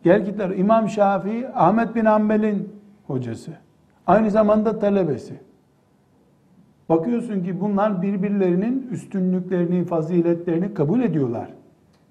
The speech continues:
Bir ilim alışverişi, böyle ilim borsası kurmuşlar adeta. Allah onlardan razı olsun.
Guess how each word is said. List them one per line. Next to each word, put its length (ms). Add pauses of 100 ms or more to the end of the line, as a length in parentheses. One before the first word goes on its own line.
(320)
Bir 60
ilim 400
alışverişi, 840
böyle 300 (380)
ilim 340
borsası 540
kurmuşlar 720
adeta. 480 (600)
Allah 440 (220)
onlardan 580
razı 380
olsun. 260